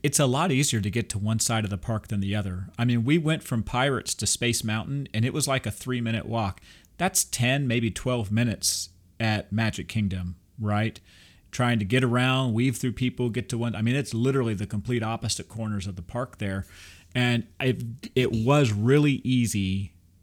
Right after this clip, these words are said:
even with all of the people kinda congested in spots, it was really easy to get from one part of the park to the next. And so I feel like on s-, on, on the, the spacing, I feel like it's almost a draw between the two,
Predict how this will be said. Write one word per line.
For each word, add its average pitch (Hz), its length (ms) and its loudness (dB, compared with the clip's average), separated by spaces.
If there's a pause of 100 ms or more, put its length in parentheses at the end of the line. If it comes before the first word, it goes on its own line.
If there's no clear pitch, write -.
(160)
even 147 300 2
with 139 160 2
all 127 240 4
of 127 80 -4
the 104 80 -4
people 123 360 -4
kinda 110 280 0
congested 107 540 -2
in 95 80 -2
spots, - 360 -6
it 131 80 0
was 127 160 0
really 147 200 0
easy 131 300 -2
to 107 200 -4
get 113 360 -2
from 101 320 -4
one 113 200 0
part 110 280 -4
of 98 80 -4
the 98 80 -6
park 101 340 -8
to 110 140 -4
the 95 100 -4
next. 95 480 -6 (720)
And 127 120 2
so 143 120 4
I 139 80 6
feel 196 220 4
like 190 220 2
on 120 100 2
s-, - 220 0 (220)
on, 117 300 2 (120)
on 110 200 2
the, 101 360 0
the 104 120 -4
spacing, 101 840 0 (880)
I 120 80 0
feel 160 260 0
like 143 200 0
it's 120 140 -2
almost 123 320 0
a 110 40 0
draw 104 340 0
between 98 380 -2
the 90 80 0
two, 87 440 -4